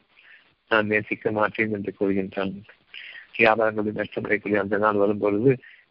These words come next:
இதனை நிச்சயமாக உணர்த்துவான். ஆக,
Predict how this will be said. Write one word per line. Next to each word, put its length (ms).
இதனை 380
நிச்சயமாக 560
உணர்த்துவான். 420
ஆக, 420